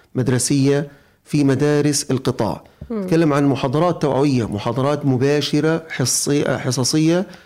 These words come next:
Speaker 1: داخل المدارس. تكلم
Speaker 2: مم.
Speaker 1: عن فريق التوجيه السياسي والمعنوي
Speaker 2: مم.
Speaker 1: المنتشر في قطاع غزة. نتكلم عن لقاءات نخب،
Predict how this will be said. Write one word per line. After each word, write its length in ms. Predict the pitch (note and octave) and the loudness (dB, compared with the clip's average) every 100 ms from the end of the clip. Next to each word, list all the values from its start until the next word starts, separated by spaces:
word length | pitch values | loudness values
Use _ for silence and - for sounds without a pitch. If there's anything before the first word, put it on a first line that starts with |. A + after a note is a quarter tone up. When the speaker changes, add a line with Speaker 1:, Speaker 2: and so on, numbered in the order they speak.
| _ | _
Speaker 1:
داخل 400 | C3 D3+ D#3 D3+ | -2 0 2 0
المدارس. 480 | C#3 C3 B2 A2+ - | 2 2 2 0 -2
تكلم 280 | - - - | -2 0 2
Speaker 2:
مم. 40 | |
Speaker 1:
عن 200 | B2+ C3+ C3 - - - | 2 0 -2 -8 -20 -4
فريق 360 | C3+ D#3 D#3+ | 0 2 2
التوجيه 460 | F#3 F3+ B2+ C3+ C#3+ | -2 0 0 2 2
السياسي 500 | B2 C#3+ D3 C#3 C3+ | 0 2 0 2 2
والمعنوي 540 | B2 C#3+ D3+ D#3+ F3 - - | 2 2 2 2 0 -4 -6
Speaker 2:
مم. 160 | G#3 E3 - | -6 -4 0
Speaker 1:
المنتشر 720 | D3 D3 D3 F3 - F3+ F3+ - - | 2 4 4 2 4 2 2 -6 -14
في 320 | - D#3 D#3+ | 0 2 2
قطاع 540 | D#3 C3+ D3+ D#3 D#3 - - - | 0 -2 0 0 -2 -8 -18 -6
غزة. 360 | B2+ B2 A2+ A2 - - - | 0 0 0 -2 -8 -12 -4
نتكلم 380 | C3 G3+ G3+ E3+ | 0 2 2 4
عن 280 | E3+ E3 | 4 4
لقاءات 580 | E3 - C#3 - G3 F#3+ | 2 2 0 0 -2 2
نخب، 260 | G3+ G#3 | 0 0